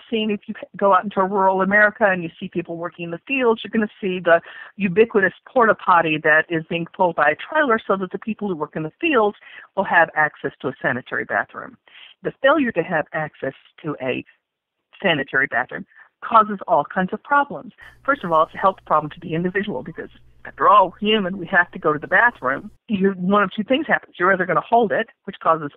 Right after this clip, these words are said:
all kinds of problems like urinary tract infections, bowel impaction, all kinds of health risks for the individual, or alternatively, you're gonna use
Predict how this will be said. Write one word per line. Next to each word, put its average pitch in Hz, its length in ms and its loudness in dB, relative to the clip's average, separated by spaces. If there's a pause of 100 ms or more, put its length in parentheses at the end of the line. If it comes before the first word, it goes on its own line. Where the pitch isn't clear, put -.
all 170 160 4
kinds 156 240 -6
of - 80 -18
problems 156 400 -4
like - 180 -12
urinary 139 420 0
tract - 380 -2
infections, 143 720 -6 (400)
bowel 156 420 4
impaction, 165 640 -4
all 220 200 6
kinds 254 340 0
of 165 80 -6
health 220 320 -2 (100)
risks 165 400 -2 (120)
for 170 140 2
the 170 60 -4
individual, 143 720 -4 (440)
or 262 220 6
alternatively, 247 680 0
you're 233 140 -4
gonna 247 180 -2
use 202 260 -2